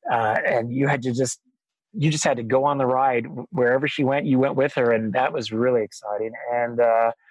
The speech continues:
of course, I love Doug Davidson, working with him. And, uh,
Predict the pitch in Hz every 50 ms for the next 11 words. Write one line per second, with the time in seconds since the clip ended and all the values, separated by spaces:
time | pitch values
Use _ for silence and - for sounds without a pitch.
0 | _ - - - - _ - - - - 151 131 - - - 127 127 120 110 -
1 | 120 110 101 98 - 131 131 131 123 123 110 - - - 123 120 120 123 117 113
2 | - - 117 110 104 110 127 117 117 117 113 113 120 117 _ _ - - - -
3 | _ _ _ _ - 123 113 107 107 107 104 104 107 107 104 104 101 101 98